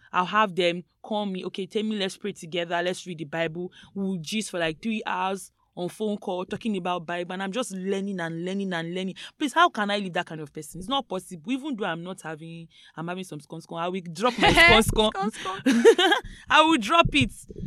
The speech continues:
Speaker 1: to, to maintain this relationship. So one thing I would say is value. That's number one. Then number two, see this as two people building something together. Don't be selfish. Learn how to be,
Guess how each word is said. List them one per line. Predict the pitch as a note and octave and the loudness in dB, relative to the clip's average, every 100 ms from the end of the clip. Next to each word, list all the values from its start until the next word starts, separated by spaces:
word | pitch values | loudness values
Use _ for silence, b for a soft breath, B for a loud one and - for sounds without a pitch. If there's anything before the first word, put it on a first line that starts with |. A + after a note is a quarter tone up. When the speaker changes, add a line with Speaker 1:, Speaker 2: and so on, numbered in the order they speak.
| - - | -8 -4
Speaker 1:
to, | B3 G#3+ - | -2 -2 -6
to | - A#3 | -4 -2
maintain | G3+ G3 F#3+ F#3 A#3 | 0 -2 -4 -4 -4
this | G3 | -4
relationship. | E3+ F3+ | -10 -10
So | - C4+ | -2 0
one | A3+ A3 C#4+ D4 | 0 0 -2 -2
thing | A3+ | -2
I | G3+ | -4
would | G3+ | -4
say | G#3 F#3 | -6 -8
is | - _ | -10 _
value. | D#3+ D3 G3 F#3+ D#3+ D#3 D3 _ _ _ _ _ _ _ | -10 2 4 4 -4 -12 -16 _ _ _ _ _ _ _
That's | - G3 G3 - | -4 0 0 -4
number | F#3 D#3+ D3 D3 | -12 -8 -8 -8
one. | D#3 D3+ | -8 -6
Then | F3+ F#3 | -6 -4
number | E3+ E3 D#3+ | -4 -4 -4
two, | - G#3 E3+ b b b | -6 -10 -12 b b b
see | - D#4 | -2 -2
this | A#3 A#3+ | 0 -2
as | E3+ F3 - | -4 -4 -8
two | - | -8
people | B3 A3+ | -6 -6
building | D#3+ E3+ F3+ F3 F3+ | -8 -8 -6 -6 -8
something | - D#3+ D3+ D3+ | -8 -8 -8 -14
together. | - D3+ D3 C#3 C#3+ | -12 -12 -12 -14 -8
Don't | A#3 A#3 | -4 -4
be | E3+ | -6
selfish. | - - D3 D3 - C3 - | -14 -10 -10 -10 -18 -18 -12
Learn | F#3 G#3+ | -6 -6
how | E3+ E3 | -4 -8
to | D3+ - | -8 -14
be, | C#3 C#3 | -14 -16